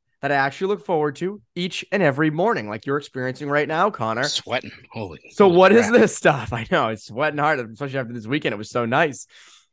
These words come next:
Speaker 1: With one delicious scoop of A G one, you're absorbing seventy-five, yes, seventy-five high-quality vitamins, minerals, whole food source ingredients, probiotics, and adaptogens to help you start your day right. This special blend of ingredients supports your gut health, your nervous system, your immune system, your energy, recovery, focus, and aging.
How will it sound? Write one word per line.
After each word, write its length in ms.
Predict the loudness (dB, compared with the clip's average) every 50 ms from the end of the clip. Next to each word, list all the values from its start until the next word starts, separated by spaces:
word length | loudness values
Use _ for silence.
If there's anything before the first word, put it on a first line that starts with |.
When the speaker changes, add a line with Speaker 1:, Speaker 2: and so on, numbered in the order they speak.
| _
Speaker 1:
With 140 | -2 0 2
one 200 | 4 4 4 6
delicious 360 | 6 4 4 4 2 0 -4
scoop 220 | -8 -8 -8 -8 -6
of 80 | -4
A 100 | -2 -2
G 140 | -2 -2 -2
one, 240 | -2 -2 -2 -2 -2
you're 120 | -4 -6
absorbing 500 | -6 -4 -2 0 0 0 0 0 -2 -2
seventy-five, 1600 | -4 -6 -4 0 2 2 4 2 0 -2 -2 -4 -4 -6 -6 -10 _ _ _ _ _ _ _ 0 4 6 6 6 4 2 -2 -6 -8
yes, 220 | -8 -8 -8 -8 -10
seventy-five 960 | -4 0 2 2 2 2 0 0 -2 0 2 2 4 4 4 2 2 -2 -4 _ _ _ _ _
high-quality 640 | -2 2 2 2 2 0 -4 -6 -6 -4 -6 -6 -6 -2
vitamins, 460 | 0 0 2 0 -2 -4 -8 -8 -8
minerals, 340 | -6 -4 -4 -4 -6 -4 -2
whole 180 | -2 0 0
food 200 | -2 -4 -6 -6
source 280 | -4 -4 -4 -4 -4 -6
ingredients, 420 | -6 -2 -2 -2 -2 -4 -8 -12
probiotics, 480 | -8 -6 -2 0 2 2 2 0 -2 -4
and 160 | -10 -8 -4
adaptogens 400 | -2 -2 -2 -2 -6 -10 -10 -4
to 60 | -2
help 180 | -2 -2 -2 -2
you 80 | -6
start 260 | -2 0 2 2 2 2
your 100 | 0 2
day 160 | 2 4 4
right. 280 | 6 4 4 4 2 -4 _ _ _ _ _ _ _ _ _ -10
This 100 | -8 -4
special 280 | -2 -2 -2 -2 -2 -4
blend 200 | -2 -2 -2 -2
of 80 | -2
ingredients 460 | -4 -4 -2 -2 0 0 -2 -2 -4 -8
supports 240 | -12 -12 -12 -8
your 100 | -8 -8
gut 60 | -6 -6
health, 200 | -6 -8 -8 -6
your 100 | -6 -4
nervous 220 | -4 -4 -6 -8
system, 320 | -8 -8 -8 -6 -6 -4
your 120 | -2 -2 0
immune 180 | 0 0 0
system, 300 | -2 -2 -6 -6 -4 -2
your 80 | 0 2
energy, 240 | 2 2 0 0 0
recovery, 460 | 0 0 0 0 0 2 2 0 0
focus, 320 | 0 2 0 0 0 -2 0
and 80 | 2
aging. 340 | 2 2 2 2 0 -2 -4